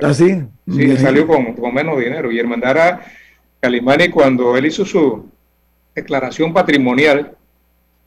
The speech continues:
Speaker 2: tenía haberes por un millón setecientos mil dólares. Y cuando él salió,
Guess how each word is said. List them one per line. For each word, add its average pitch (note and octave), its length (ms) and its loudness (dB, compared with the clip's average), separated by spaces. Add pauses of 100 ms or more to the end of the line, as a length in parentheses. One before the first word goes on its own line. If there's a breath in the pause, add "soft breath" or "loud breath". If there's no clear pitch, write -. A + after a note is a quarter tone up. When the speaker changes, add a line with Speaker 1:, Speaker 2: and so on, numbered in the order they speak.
(140)
Speaker 2:
tenía C#3+ 600 2
haberes D3+ 580 2
por C3+ 280 -6
un F3 120 -4
millón D#3+ 240 2
setecientos B2+ 640 -6
mil C#3 180 -8
dólares. - 460 -14 (1040)
Y C#3 80 -10
cuando C3 340 2
él F#3 100 4
salió, F#3 520 0